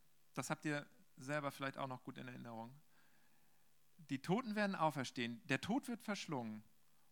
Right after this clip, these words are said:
und Gott wird die Tränen abtrocknen. Oh, das ist ja hier blöde jetzt. Warte. So. Die Tränen werden abgetrocknet und das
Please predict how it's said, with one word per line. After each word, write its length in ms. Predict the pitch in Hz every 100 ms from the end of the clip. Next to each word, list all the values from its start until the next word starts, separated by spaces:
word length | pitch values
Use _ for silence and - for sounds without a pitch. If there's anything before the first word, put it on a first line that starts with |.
| - - -
und 280 | 180 214 -
Gott 280 | 156 156 143
wird 260 | 156 -
die 280 | 143 135 135 - - - - - -
Tränen 340 | - 135 127
abtrocknen. 1040 | 120 - - - - - - - 57 55 110 - - - - -
Oh, 120 | 101 110
das 160 | 107
ist 160 | 113 -
ja 60 |
hier 280 | 110 110 107 - - -
blöde 260 | - 120 107
jetzt. 320 | 101 - - - - - - - - - - -
Warte. 320 | - 151 196 - - - - - - - - - - - - -
So. 180 | 60 - - - - - - - - - - - - - - - - - - - - -
Die 80 | 135
Tränen 300 | - 202 208
werden 200 | 180 165
abgetrocknet 720 | 170 - 175 - 135 160 147
und 380 | 143 147 - - - -
das 340 | - 160 175